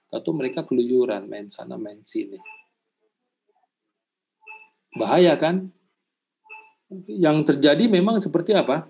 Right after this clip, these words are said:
sekarang ini mengenai pekerjaan kan? Ternyata lapangan pekerjaan kita masih belum memadai, sehingga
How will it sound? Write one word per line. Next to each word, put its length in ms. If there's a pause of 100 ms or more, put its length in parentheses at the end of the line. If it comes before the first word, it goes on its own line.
(120)
sekarang 400
ini 160
mengenai 480 (1400)
pekerjaan 640
kan? 320
Ternyata 240
lapangan 400
pekerjaan 480
kita 240
masih 480 (160)
belum 400
memadai, 560
sehingga 400